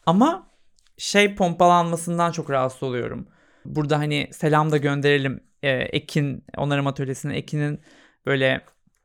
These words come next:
çok fazla kullandığı bir şey vardır. E, tabir de vardır. Bak şimdi kelimesi de aklıma gelmiyor. E, makbul, heh. Makbul aktivist, makbul, e,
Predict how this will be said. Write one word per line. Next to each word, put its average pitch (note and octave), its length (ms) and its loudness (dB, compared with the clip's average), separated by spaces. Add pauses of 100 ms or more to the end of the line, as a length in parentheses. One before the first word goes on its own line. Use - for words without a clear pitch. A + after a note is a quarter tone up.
çok D#3+ 200 -4
fazla C#3+ 300 2
kullandığı C#3+ 680 2
bir C#3+ 420 -6
şey D3 260 0
vardır. B2 600 -2 (100)
E, B2+ 160 -2 (300)
tabir C#3 420 0
de C3+ 120 2
vardır. B2 640 -2
Bak A#2 140 -12
şimdi A#2+ 240 -8
kelimesi C3 400 -6
de C3 60 -2
aklıma B2+ 320 -4
gelmiyor. B2 540 -4 (720)
E, B2 640 -2
makbul, D3+ 420 2 (140)
heh. C3 140 -2 (580)
Makbul D#3 480 2 (100)
aktivist, - 760 -4 (140)
makbul, D3+ 420 0 (300)
e, B2+ 600 0